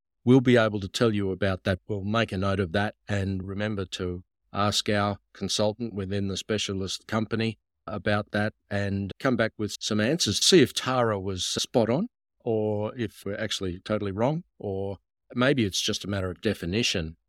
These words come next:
that it's perhaps not really part of S C O, but maybe it is. Duh,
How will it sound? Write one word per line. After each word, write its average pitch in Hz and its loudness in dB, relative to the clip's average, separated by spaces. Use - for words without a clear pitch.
that 92 -4
it's 95 -4
perhaps - -8
not 104 -8
really 95 -6
part 113 0
of 101 -4
S 107 2
C 92 -2
O, 110 -2
but - -12
maybe 101 -2
it 98 -6
is. - -10
Duh, 127 4